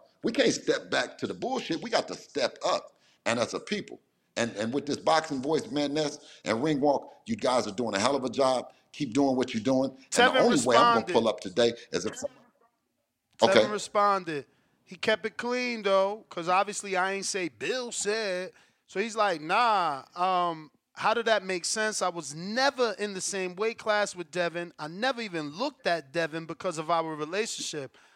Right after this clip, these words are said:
Speaker 2: that we had
Speaker 1: Absolutely.
Speaker 2: with
Speaker 1: And
Speaker 2: him
Speaker 1: he's
Speaker 2: and with his pops. That is not true. Hell no." So
Speaker 1: Ab-,
Speaker 2: he,
Speaker 1: no, listen,
Speaker 2: his
Speaker 1: and I, like I
Speaker 2: team
Speaker 1: said,
Speaker 2: never, he says
Speaker 1: I
Speaker 2: he never received an offer.
Speaker 1: No, no, absolutely. And I did not say offer. I did not drag him.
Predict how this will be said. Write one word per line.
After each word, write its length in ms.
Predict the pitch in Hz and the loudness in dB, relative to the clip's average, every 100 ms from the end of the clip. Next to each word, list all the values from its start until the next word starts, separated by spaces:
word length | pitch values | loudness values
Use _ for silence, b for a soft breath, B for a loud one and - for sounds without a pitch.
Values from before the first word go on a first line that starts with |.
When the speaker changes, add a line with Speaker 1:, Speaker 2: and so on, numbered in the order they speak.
| b b b _ - | b b b _ -2
Speaker 2:
that 140 | 165 151 | 8 10
we 60 | |
had 120 | 160 | 8
Speaker 1:
Absolutely. 400 | 160 196 202 175 | 6 6 8 8
Speaker 2:
with 100 | 170 156 | 6 2
Speaker 1:
And 100 | 196 | 4
Speaker 2:
him 160 | 233 | 6
Speaker 1:
he's 140 | 170 196 | 6 4
Speaker 2:
and 240 | 226 214 | 0 2
with 120 | 202 | 2
his 200 | 190 175 | 2 -2
pops. 400 | - 196 156 123 | 0 0 0 -4
That 240 | 175 214 202 | -2 0 0
is 160 | 156 | -4
not 320 | 175 202 196 | -2 0 0
true. 280 | - 208 185 | -6 -8 -8
Hell 360 | 156 196 202 175 | -2 4 4 2
no." 300 | 151 131 117 - _ _ _ _ _ _ _ _ _ | -6 -12 -12 -20 _ _ _ _ _ _ _ _ _
So 220 | - 147 | -4 6
Speaker 1:
Ab-, 160 | 160 240 | 8 6
Speaker 2:
he, 200 | - 123 | 2 4
Speaker 1:
no, 120 | - | 6
listen, 300 | 131 - 160 | 6 6 4
Speaker 2:
his 140 | 262 | 4
Speaker 1:
and 0 | |
I, 20 | 226 | 4
like 140 | - | 4
I 100 | 233 | 4
Speaker 2:
team 80 | 220 | 6
Speaker 1:
said, 120 | 220 | 6
Speaker 2:
never, 200 | 220 202 | 6 4
he 120 | 220 | -4
says 300 | - 226 196 | 0 0 0
Speaker 1:
I 40 | 233 | -2
Speaker 2:
he 80 | 233 | 0
never 260 | 214 190 | 0 0
received 400 | 180 170 185 160 | -4 -8 -10 -10
an 120 | 160 156 | -8 -6
offer. 300 | 135 - 131 _ _ _ _ _ _ _ _ | -8 -10 -20 _ _ _ _ _ _ _ _
Speaker 1:
No, 360 | 139 190 160 - | 6 6 6 2
no, 240 | 113 123 - | 4 4 6
absolutely. 600 | 131 131 120 135 123 78 - | 2 2 2 2 2 -2 0
And 160 | 95 95 | 2 4
I 60 | |
did 200 | 95 123 | 4 4
not 240 | 127 139 131 | 4 2 2
say 220 | 147 135 | 4 4
offer. 340 | 123 139 - 80 | 6 6 6 2
I 60 | |
did 200 | 80 101 | 4 2
not 280 | 110 120 113 | 2 0 2
drag 320 | 135 151 131 | 4 6 4
him. 160 | 82 | 0